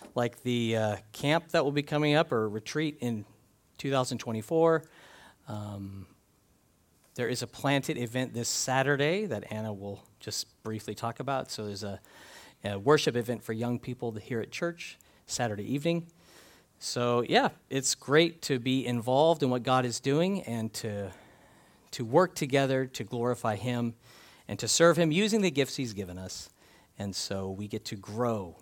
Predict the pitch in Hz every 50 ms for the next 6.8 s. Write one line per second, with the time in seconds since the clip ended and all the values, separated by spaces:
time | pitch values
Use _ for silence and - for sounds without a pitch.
0 | _ _ - - 104 101 98 98 95 92 - 101 92 90 90 82 - _ _ _
1 | _ _ _ _ _ _ _ _ _ _ _ - 160 202 139 - - - 147 151
2 | - - 220 294 294 - - 107 90 80 - _ - - 117 117 117 - - -
3 | _ _ _ - 127 131 135 131 123 131 127 123 110 - - 107 104 101 95 -
4 | - - 113 92 - 113 113 110 95 76 73 - - _ _ _ _ _ _ _
5 | _ _ _ _ _ _ _ _ _ _ _ _ _ - - _ _ _ _ -
6 | - - - - - _ - - - 190 180 - - 110 80